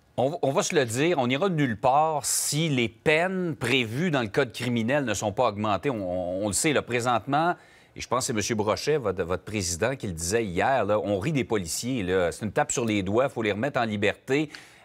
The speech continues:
Donc, le rapport coût-bénéfice pour les voleurs, c'est-à-dire l'argent qu'ils peuvent faire, les milliers de dollars qu'ils peuvent empocher versus les risques qu'ils courent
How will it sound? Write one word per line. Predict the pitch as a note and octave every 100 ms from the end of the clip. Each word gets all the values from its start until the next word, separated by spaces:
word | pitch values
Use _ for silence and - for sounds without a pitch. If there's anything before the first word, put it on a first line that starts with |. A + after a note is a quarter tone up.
| -
Donc, | C#3 D#3+ C#3
le | A2+ A#2
rapport | C3 G3+ G3+ -
coût-bénéfice | A#3 F#3+ E3+ C#3 - G3+ -
pour | C#3
les | C3
voleurs, | A#2+ A#2+ C3 E3+ F#3+ E3+ - - - _
c'est-à-dire | G2+ G#2+ C#3+
l'argent | C#3 A#2 F#3
qu'ils | -
peuvent | D3 A#2
faire, | D3 F3
les | D3
milliers | B2 D#3+ F#3+
de |
dollars | D3+ D3+ F3+
qu'ils | -
peuvent | D3 C3+
empocher | B2+ A#2+ A2 G3
versus | D3 A2+ F3 -
les | A#2+ A2+
risques | G2+ G3+ A#3 - B2
qu'ils | B2 F#2+
courent | - D#3+ F#3+ -